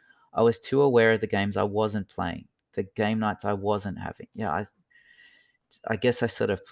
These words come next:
mentioned that. "These are lingering effects of the pandemic, I believe." I can't co-, like, everyone's different. Some people are still quite wary of groups. I'm not.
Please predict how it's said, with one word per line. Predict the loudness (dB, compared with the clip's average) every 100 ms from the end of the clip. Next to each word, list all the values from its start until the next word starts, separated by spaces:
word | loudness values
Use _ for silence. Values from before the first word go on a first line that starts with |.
| -20 _ -8
mentioned | -6 -6 -8 -6
that. | -8 -2
"These | 0 4
are | 4
lingering | 4 2 2 2 0
effects | 0 -2 -2
of | -10
the | -10
pandemic, | -6 -6 -4 -4 -6 -8
I | -8
believe." | -6 -6 -8 -12 -20 _ _ _ _ _ _ _ 2
I | 2
can't | 4 4 4 2 -12
co-, | -8 0
like, | 2 4
everyone's | 2 4 4 2 0
different. | -6 -8 -8 -8 -4
Some | -2 -2
people | 2 0 2 -2
are | 0
still | -2 -2 0 0
quite | -4 -6 -2 0 -2 -4 _ _ _ _ _ _ _ _ _ _ _ _ _
wary | 0 2 4 2 2
of | -2 -6 -16 -20 _ _
groups. | -6 -4 -4 -6 -14 -14 -16 -20 _
I'm | 0 2 2
not. | 0 0 0 -4